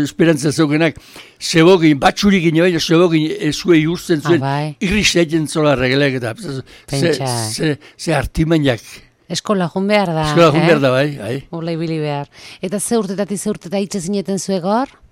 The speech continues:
Speaker 1: Hor izaten zan, eh, eh, esan dizu lehen, eh,
Speaker 2: Sei urtetik?
Speaker 1: sei urtetik hamalau bitarteko,
Speaker 2: Ah, bale.
Speaker 1: batzu lehen txio morroi joten ziren da, bela, hor, da-, dana, dana batea,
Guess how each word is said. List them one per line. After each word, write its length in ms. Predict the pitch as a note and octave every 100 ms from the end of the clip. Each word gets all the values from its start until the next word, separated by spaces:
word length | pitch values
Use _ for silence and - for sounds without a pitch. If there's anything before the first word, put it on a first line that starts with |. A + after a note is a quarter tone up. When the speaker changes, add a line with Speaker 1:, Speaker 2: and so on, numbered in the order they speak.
| _
Speaker 1:
Hor 320 | - D3+ D#3 D#3
izaten 440 | C#3+ D3+ C#3 D#3
zan, 260 | - E3+ D#3+
eh, 640 | D3 C#3 C3+ B2+ B2 A#2+
eh, 1300 | A#2+ - _ _ _ _ _ _ - - - - C#3+
esan 220 | C#3 D3+
dizu 240 | D3 C3+ C3+
lehen, 260 | D3 D3
eh, 280 | C#3+ C3+ B2+
Speaker 2:
Sei 280 | B2 B2 G3
urtetik? 240 | F#3 - F3+
Speaker 1:
sei 340 | D#3+ D#3 D#3
urtetik 440 | C#3 E3 C#3 C#3
hamalau 500 | C#3 C3+ C#3+ D#3 D3+ C#3+
bitarteko, 640 | B2+ D3 A#2+ C#3+ B2+ D#3 E3+
Speaker 2:
Ah, 40 |
bale. 260 | C#3+ C#3+ C#3+
Speaker 1:
batzu 200 | D3+ E3+
lehen 180 | C#3+ D3+
txio 240 | - D3
morroi 260 | C3+ C3+ D3+
joten 320 | C#3+ C#3 D3
ziren 280 | - D3 D3+
da, 120 | D#3
bela, 220 | E3 E3 - - -
hor, 280 | D3 C3+ A#2 _
da-, 120 | - -
dana, 360 | C3 E3+ D3+
dana 360 | C3+ C#3+ G3 F3
batea, 320 | C3+ G#2 G2